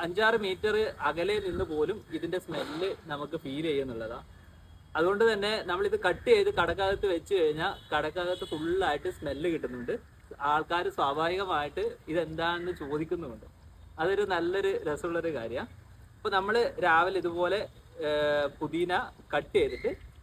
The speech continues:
ഇത് പത്ത് രൂപയുടെ ഓരോ കെട്ടായിട്ട് സാധാരണ കടക്കകത്ത് വെക്കാറുണ്ട്. ഇത് ഇന്ന് നമുക്ക് എങ്ങനെ നടാ എന്നുള്ളത് നമുക്ക് നോക്കാം.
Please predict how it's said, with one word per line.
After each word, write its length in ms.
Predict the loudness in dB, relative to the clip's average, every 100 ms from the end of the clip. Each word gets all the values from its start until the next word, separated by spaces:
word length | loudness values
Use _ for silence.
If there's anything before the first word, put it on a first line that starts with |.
| -8
ഇത് 100 | -2
പത്ത് 220 | -2 -2 -2
രൂപയുടെ 300 | 0 0 0
ഓരോ 120 | 0 -2
കെട്ടായിട്ട് 440 | -4 -4 -4 -4 -6 -10 -18 -20 -16 -8
സാധാരണ 320 | -6 -4 -6 -6
കടക്കകത്ത് 420 | -4 -4 -4 -4 -4
വെക്കാറുണ്ട്. 440 | -4 -4 -8 -8 -12 -12 -20 -20 -20 -14 -4
ഇത് 80 | 0 2
ഇന്ന് 160 | 2 0
നമുക്ക് 320 | 0 0 -2 -2 -6 -18 -16 -6 -4
എങ്ങനെ 200 | -4 -2
നടാ 180 | -2 0 0
എന്നുള്ളത് 260 | -2 -4 -4
നമുക്ക് 220 | -6 -6 -6
നോക്കാം. 280 | -4 -6